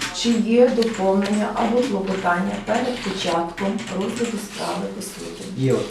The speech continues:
Speaker 2: честь.
Speaker 1: Прошу, подавайте.
Speaker 2: У відповідності до частини восьмої статті шостої Цивільно-процесуального кодексу України проведення в залі судового засідання фото- і кінозйомки,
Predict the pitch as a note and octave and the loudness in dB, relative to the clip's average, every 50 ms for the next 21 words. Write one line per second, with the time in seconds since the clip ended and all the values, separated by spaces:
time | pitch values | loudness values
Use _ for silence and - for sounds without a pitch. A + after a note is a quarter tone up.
0 | - - - - - - - - - - - - - - - - - - - - | -10 -12 -12 -14 -14 -14 -14 -16 -16 -18 -18 -18 -18 -18 -18 -18 -18 -18 -18 -16
1 | - - - - - - - A3+ A3+ A3+ - - G#3+ F#3+ F#3+ F3+ F#3+ F#3+ G3 G#3 | -16 -14 -14 -12 -12 -8 -6 -4 -4 -4 -4 -6 -8 -8 -6 -6 -6 -6 -4 -4
2 | G#3+ G#3+ G#3 - G#3+ - - - - - - - B2 B2 A#2+ B2 C#3+ D3 D3 C#3 | -6 -6 -6 -8 -10 -10 -12 -14 -18 -16 -10 -4 -2 -2 -2 -2 -2 -2 -2 -2
3 | B2 B2 - - B2 A2+ B2 A#2+ A#2+ A2+ A2 G#2+ - - - - - - - B2+ | -2 -4 -4 -4 -4 0 2 4 4 4 2 0 -2 -4 -8 -10 -12 -8 -6 -6
4 | - - - B2 A#2 A#2 A#2 - G2+ - - A2+ G#2+ G#2 G#2 - - G#2 G2+ - | -6 -2 0 2 2 2 2 2 0 -2 -2 -2 -2 -2 -4 -4 -6 -8 -10 -8
5 | - G#2+ G#2 G#2 G2+ - - A2+ G#2 - - A#2 G#2+ G#2 - A#2 A2+ A2 A2 - | -6 -6 -4 -4 -6 -6 -6 -6 -6 -6 -6 -6 -6 -4 -2 -2 -2 -2 -2 -2
6 | - - - - - A#2 A2 G#2 G#2 G#2 G#2 - A2+ G#2 G#2 G#2 - A2 G#2 G#2 | -6 -8 -10 -6 -4 -2 0 0 0 -2 -4 -4 -4 -4 -6 -6 -6 -6 -6 -6
7 | G#2+ A2+ A#2+ B2+ B2+ A2 G#2 G#2 - - - - - - - - - - - A#2+ | -4 -2 -2 -2 -2 -4 -6 -6 -10 -12 -14 -14 -16 -16 -18 -18 -16 -8 -4 -2
8 | A#2 A2+ A2 A2+ A2 A2 G2+ G#2 A#2+ A2 G2+ G2+ G2+ - - A2+ G#2+ G2+ G2+ G2+ | 0 0 0 0 -2 -2 0 0 0 0 0 -4 -8 -8 -6 -4 -2 -2 -2 -2
9 | G2+ G2+ - A#2 G#2+ G2+ G2+ G2 G2 G2 - G#2 G#2 G#2 G2+ G#2 G2+ G#2+ A2+ G#2+ | -4 -4 -6 -6 -6 -6 -8 -8 -10 -10 -10 -10 -8 -8 -8 -8 -8 -8 -10 -10
10 | - - G2+ G2+ G2+ G2+ G2+ - G2+ A2 A#2+ B2+ - - - A#2+ | -10 -10 -8 -6 -6 -6 -6 -4 -2 0 0 0 -2 -4 -8 -10